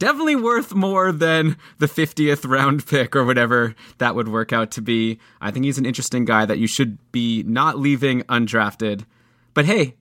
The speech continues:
speaking of Chicago left wingers, how about I will see your Toivo Teravainen, and I'm gonna raise you an Artemi Panarin.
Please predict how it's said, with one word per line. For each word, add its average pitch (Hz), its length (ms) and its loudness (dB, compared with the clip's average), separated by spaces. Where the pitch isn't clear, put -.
speaking 202 480 -2
of 165 160 0
Chicago 156 320 0
left 151 160 0
wingers, 139 560 2
how 190 240 0
about 180 320 2
I 165 200 0
will 156 540 0
see 240 580 0
your 185 560 2
Toivo 175 420 0
Teravainen, 151 1000 0
and 151 120 2
I'm 190 220 2
gonna 285 220 0
raise 156 600 0
you 120 460 -2
an 160 100 2
Artemi 226 500 0
Panarin. 175 840 0